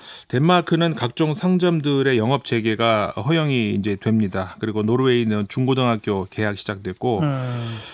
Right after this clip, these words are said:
Speaker 1: 어, 영국 같은 경우는 영어-, 어, 다른 그 앞서 말씀드린 국가들보다 상황이 아직은 좀 어렵습니다. 근데 십일 일부터는 야외 운동이 이제 무제한 허용이 되는 것으로 바뀌었고요.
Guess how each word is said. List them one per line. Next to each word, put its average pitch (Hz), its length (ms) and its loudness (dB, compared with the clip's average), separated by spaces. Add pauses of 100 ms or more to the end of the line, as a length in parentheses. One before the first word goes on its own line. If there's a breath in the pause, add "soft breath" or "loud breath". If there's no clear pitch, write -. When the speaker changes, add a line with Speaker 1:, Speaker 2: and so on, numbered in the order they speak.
(160)
Speaker 1:
어, 135 120 2
영국 190 220 6
같은 190 260 4
경우는 170 240 6
영어-, 147 360 4
어, 131 180 2
다른 156 560 4
그 123 360 2
앞서 123 260 0
말씀드린 131 420 2
국가들보다 120 540 0
상황이 165 520 2
아직은 127 360 0
좀 135 100 2
어렵습니다. 104 600 -2
근데 120 260 0
십일 165 300 2
일부터는 120 480 0
야외 107 280 2
운동이 117 540 2
이제 101 220 0
무제한 104 400 0
허용이 151 360 0
되는 110 280 0
것으로 101 240 -6
바뀌었고요. 98 500 -6